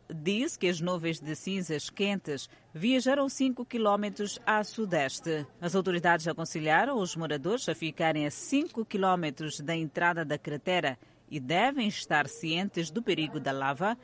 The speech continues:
disse a agência. O Ministério dos Transportes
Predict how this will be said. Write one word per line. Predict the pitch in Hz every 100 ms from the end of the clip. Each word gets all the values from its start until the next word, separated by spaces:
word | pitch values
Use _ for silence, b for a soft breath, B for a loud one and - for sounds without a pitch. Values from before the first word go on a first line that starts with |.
| B - 160
disse | 220 - 170
a |
agência. | 156 180 170 - 156 147 _ -
O |
Ministério | 156 165 - 170 156
dos | 143
Transportes | - 151 - 180 208 277 285 -